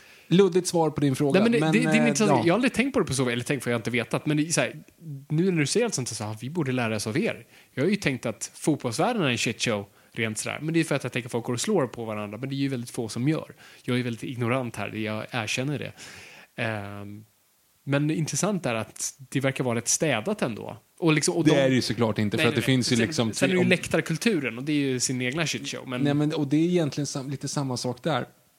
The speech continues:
Speaker 1: Alltså, det, det handlar ju om, det handlar ju om att föra-, förolämpa varandra smart. Det är ju
Speaker 2: Mm.
Speaker 1: det som är hela grejen, liksom.
Speaker 2: Ja.
Speaker 1: Ehm,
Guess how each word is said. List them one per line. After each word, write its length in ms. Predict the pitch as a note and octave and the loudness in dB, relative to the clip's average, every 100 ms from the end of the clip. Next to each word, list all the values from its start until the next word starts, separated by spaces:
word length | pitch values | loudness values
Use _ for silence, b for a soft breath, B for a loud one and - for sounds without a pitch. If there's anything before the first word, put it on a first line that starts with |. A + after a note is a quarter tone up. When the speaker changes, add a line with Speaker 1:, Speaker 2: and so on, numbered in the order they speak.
| _ _ _ _ - | _ _ _ _ -4
Speaker 1:
Alltså, 180 | B2 C#3 | -2 2
det, 140 | C#3 | 0
det 120 | C#3+ | 0
handlar 400 | B2 D#3+ C3 C#3 | 0 2 4 4
ju 120 | E3+ D3+ | 4 4
om, 260 | B2+ A#2 - b b b b | 4 0 -4 b b b b
det 100 | C3 | 2
handlar 320 | C#3+ C3+ C3 | 4 4 2
ju 60 | |
om 140 | C3+ B2+ | 2 0
att 60 | |
föra-, 640 | - C3 A2 A2 A2+ A2 G#2+ - | 0 2 2 2 2 2 0 -2
förolämpa 480 | - A#2 A2 A2 G#2+ | 2 4 4 2 2
varandra 200 | G2+ G#2+ | 0 -2
smart. 540 | - C3 A2 - - - | 0 0 0 -4 -12 -14
Det 200 | - - | -4 4
är 20 | C3 | 6
ju 60 | |
Speaker 2:
Mm. 120 | C3 A#2+ | 6 4
Speaker 1:
det 80 | |
som 200 | G#2+ G#2+ | 2 0
är 60 | G2+ | 0
hela 240 | G2+ G2+ | 0 0
grejen, 380 | G#2+ B2+ G#2+ - | 2 2 2 -2
liksom. 260 | A2 A#2 - G#2+ - | -10 -10 -12 -12 -10
Speaker 2:
Ja. 220 | C3+ A2+ A#2+ B B - | -4 -4 -6 B B -8
Speaker 1:
Ehm, 760 | A2 G#2+ G#2+ G#2+ - - - | -4 -4 -4 -6 -8 -12 -14